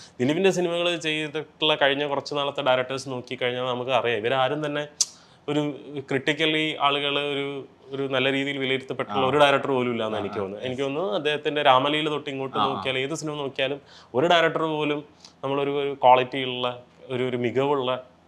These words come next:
Speaker 1: ആ, ആ അർത്ഥത്തിൽ വാല്യൂ ചെയ്യപ്പെടുന്ന ഒരു ഡയറക്ടർ പോലും ദിലീപിന്റെ സിനിമകൾ സംവിധാനം ചെയ്തിട്ടില്ല.
Speaker 2: ആ.
Speaker 1: എന്തുകൊണ്ടോ ഈ ഒരു പുതിയ സെൻസിബിലിറ്റി ഉൾക്കൊള്ളുന്ന ഡയറക്ടേഴ്സുമായിട്ട് കണക്ട് ചെയ്യാനോ അവരുമായിട്ട് സിനിമകൾ ചെയ്യാനോ ദിലീപിന്
Speaker 2: സാധിച്ചിട്ടില്ല.
Speaker 1: സാധിച്ചിട്ടില്ല. അതും അദ്ദേഹത്തിന്റെ സിനിമകൾ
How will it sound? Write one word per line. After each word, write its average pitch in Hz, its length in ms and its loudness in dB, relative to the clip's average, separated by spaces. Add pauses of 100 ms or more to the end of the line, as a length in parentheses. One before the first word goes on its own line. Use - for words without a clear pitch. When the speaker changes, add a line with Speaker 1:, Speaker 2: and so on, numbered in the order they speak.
(160)
Speaker 1:
ആ, 123 60 -2
ആ 120 260 8
അർത്ഥത്തിൽ 139 360 -2
വാല്യൂ 131 320 6
ചെയ്യപ്പെടുന്ന 127 420 -4
ഒരു 165 80 -4
ഡയറക്ടർ 135 300 0
പോലും 123 260 -6
ദിലീപിന്റെ 117 360 -6 (320)
സിനിമകൾ 123 360 0
സംവിധാനം 135 440 -2
ചെയ്തിട്ടില്ല. 98 360 -6
Speaker 2:
ആ. 90 300 -14
Speaker 1:
എന്തുകൊണ്ടോ 175 680 4
ഈ 165 140 2
ഒരു 165 80 0
പുതിയ 156 540 0 (300)
സെൻസിബിലിറ്റി 139 640 -6
ഉൾക്കൊള്ളുന്ന 139 500 -4
ഡയറക്ടേഴ്സുമായിട്ട് 127 800 -4
കണക്ട് 117 260 -4
ചെയ്യാനോ 120 380 -2 (440)
അവരുമായിട്ട് 135 520 2
സിനിമകൾ 127 320 -6
ചെയ്യാനോ 117 340 -6 (400)
ദിലീപിന് 139 380 0 (340)
Speaker 2:
സാധിച്ചിട്ടില്ല. 110 380 6
Speaker 1:
സാധിച്ചിട്ടില്ല. 131 560 0
അതും 143 280 2
അദ്ദേഹത്തിന്റെ 165 640 -2
സിനിമകൾ 151 540 -2